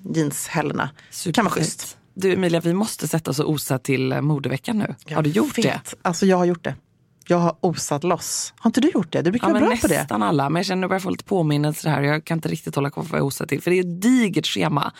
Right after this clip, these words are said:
Speaker 1: Mm.
Speaker 2: Det drar igång på söndag. Eh, jag kör ju Nyhetsmorgon på morgonen. Tänker jag så här, jippi, jag är T V-sminkad
Speaker 1: Ja,
Speaker 2: och
Speaker 1: men
Speaker 2: snygg.
Speaker 1: gud,
Speaker 2: Så himla
Speaker 1: vad
Speaker 2: bra.
Speaker 1: skönt. Du kan bara, liksom, eh, rulla vidare.
Speaker 2: Ja,
Speaker 1: Ja.
Speaker 2: sen så är det ju, det är ju, vad är det på söndag? Det är Dagmar.
Speaker 1: Det är Benell, det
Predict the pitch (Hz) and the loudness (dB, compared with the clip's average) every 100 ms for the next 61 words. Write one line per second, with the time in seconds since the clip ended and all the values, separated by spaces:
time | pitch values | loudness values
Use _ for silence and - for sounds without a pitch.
0 | - 165 151 160 190 - 190 180 165 156 | -8 -4 -2 -2 -4 -2 2 4 2 0
1 | - - 226 226 214 202 190 - - 160 | -2 2 4 4 2 2 0 -4 -2 0
2 | 185 180 185 180 - 175 156 156 - 151 | 0 2 2 2 2 4 4 2 0 0
3 | 143 156 139 139 151 165 - - - - | 2 2 2 2 0 0 -8 -20 -16 -6
4 | 160 - - 135 165 - - - - _ | -4 -2 -2 -4 -4 -10 -4 -4 -4 _
5 | 165 160 170 143 - 185 190 190 208 202 | -4 0 0 0 0 -2 0 2 4 4
6 | 180 170 190 151 226 220 170 135 226 147 | 4 2 2 2 4 4 2 0 0 0
7 | 247 - 175 135 - - - 165 208 190 | 2 2 2 0 -6 -6 -2 0 2 2
8 | 151 135 - 143 135 135 - - - - | 0 0 -4 -6 -4 -2 -2 -2 -4 -2
9 | - 165 170 160 160 151 180 160 - 156 | 0 2 4 4 4 2 2 0 -2 -2
10 | 151 156 180 185 185 170 160 160 156 156 | 0 2 0 -2 0 0 0 0 0 0
11 | 147 151 151 - - 139 135 160 185 151 | 0 -2 -2 -6 -4 -2 0 0 0 0
12 | 135 214 196 220 254 254 254 - 190 190 | 0 -2 -2 -2 0 2 2 4 6 6
13 | 208 220 214 214 185 165 | 6 4 2 2 2 2